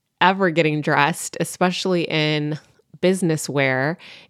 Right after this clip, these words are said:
in my day-to-day life anymore. Yet I had this whole closet full of business clothes. And so every time I would open my closet in the morning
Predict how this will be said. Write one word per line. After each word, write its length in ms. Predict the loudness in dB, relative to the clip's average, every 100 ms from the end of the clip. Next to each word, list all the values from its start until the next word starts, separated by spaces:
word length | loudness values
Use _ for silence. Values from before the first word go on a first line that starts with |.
| -4
in 200 | -2 0
my 160 | 0
day-to-day 440 | 0 0 0 0 0
life 220 | -2 -4
anymore. 500 | -4 -4 -4 -4 -6 -4
Yet 220 | -4 -2
I 60 | -4
had 260 | -4 -4
this 160 | -6 -6
whole 240 | -4 -4
closet 560 | -4 -2 -2 0 -4 -6
full 340 | -4 -2 0
of 280 | 0 -2 0
business 400 | 0 2 0 -2
clothes. 520 | -2 -2 0 -2 -6 -14 -20 -20 -20 _ -4
And 320 | 0 0 -2
so 220 | 0 0 2
every 220 | 0 -2
time 180 | -2 0
I 80 |
would 120 | 0 0
open 180 | -2
my 100 | -2
closet 380 | -2 0 0 0
in 80 | 0
the 60 | 0
morning 540 | 0 0 0 -2